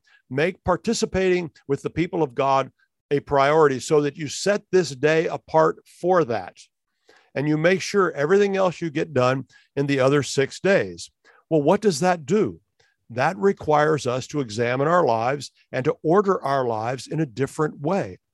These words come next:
I think that's why God gave us Sunday, so that we would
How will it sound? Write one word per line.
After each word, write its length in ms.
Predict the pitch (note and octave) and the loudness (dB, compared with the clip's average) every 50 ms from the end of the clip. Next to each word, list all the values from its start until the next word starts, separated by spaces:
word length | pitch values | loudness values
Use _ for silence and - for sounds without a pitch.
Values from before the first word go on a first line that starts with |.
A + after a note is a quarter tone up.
| _ - | _ -12
I 220 | A#2 C#3 F3 G#3+ | -8 -6 -4 -4
think 380 | A3 - - C#3 B2+ C3+ C#3+ _ - - _ _ _ | -6 -6 -6 -6 -6 -6 -8 _ -18 -20 _ _ _
that's 360 | - A2+ A#2+ D3+ F3 - - - - | -8 -4 -4 -4 -4 -6 -12 -14 -10
why 260 | - C#3 D#3 F3 E3+ D#3+ | -8 -6 -4 -4 -6 -6
God 420 | A#2+ A#2 A2 A#2 A#2+ C3 B2 A#2+ | -6 -6 -6 -4 -4 -6 -6 -10
gave 280 | - A2+ G#2+ G#2+ A2 A#2 | -14 -12 -10 -10 -8 -8
us 260 | A#2+ B2 B2 - - _ _ _ _ | -8 -8 -10 -12 -16 _ _ _ _
Sunday, 640 | - - - - G3+ G#3 F#3+ C#3+ G#2+ F#2 F2+ - - _ _ _ _ _ _ _ _ | -14 -10 -4 -2 0 0 0 0 0 -2 -4 -10 -18 _ _ _ _ _ _ _ _
so 200 | - - D#3 C#3+ | -2 0 2 2
that 80 | C#3+ | 2
we 100 | C3+ D3 | 2 0
would 160 | D3 C3+ C3+ | -2 -2 -4